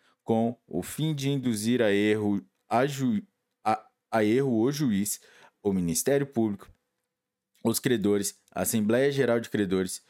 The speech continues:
o comitê ou administrador judicial. É, pena: reclusão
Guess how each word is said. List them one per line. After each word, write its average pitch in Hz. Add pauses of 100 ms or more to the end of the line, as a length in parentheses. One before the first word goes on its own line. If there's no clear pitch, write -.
(180)
o 92
comitê 113
ou 131
administrador 117
judicial. 107 (1500)
É, 110 (240)
pena: 107 (120)
reclusão 110